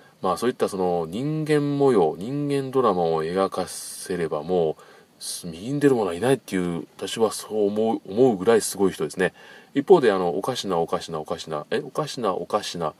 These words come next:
おかしな大成績ですかね。まあ、そういった作品も、えー、あったり、非常に面白いんですけども、その本当に人間ドラマ、人間の業というか、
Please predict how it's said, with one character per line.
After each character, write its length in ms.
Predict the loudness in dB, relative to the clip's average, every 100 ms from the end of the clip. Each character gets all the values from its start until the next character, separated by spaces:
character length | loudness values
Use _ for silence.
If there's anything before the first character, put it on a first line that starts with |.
| _ _ _
お 40 | -10
か 80 | -8
し 80 |
な 80 | -6
大 180 | -6 -6
成 100 | -6
績 240 | -10 -14 -20 -18
で 80 | -16
す 80 | -8
か 80 | -6
ね。 120 | -6 -12 -20 -20 _
ま 60 | -10
あ、 20 |
そ 100 | -4
う 20 |
い 20 |
っ 40 | -2
た 120 | -2
作 280 | -4 -10 -12
品 180 | -12 -10
も、 160 | -10 _ -20 -20 -10
え 280 | -4 -2 -2
ー、 20 |
あ 40 | -4
っ 20 |
た 120 | -6
り、 160 | -6 -6 -8
非 60 |
常 100 | -6
に 80 | -4
面 140 | -4
白 180 | -2 0
い 40 | 0
ん 20 |
で 80 | -4
す 80 |
け 80 | -14
ど 100 | -16
も、 140 | -16 -18
そ 100 | -12
の 80 | -12
本 160 | -10 -4
当 100 | -4
に 180 | -2
人 120 | -6 -2
間 180 | -2
ド 80 | 2
ラ 100 | 2
マ、 160 | 2 -2 -6
人 180 | -6 -2
間 140 | -2
の 120 | -2
業 320 | 0 6 8 6
と 160 | 0
い 120 | -6
う 40 | -8
か、 200 | -8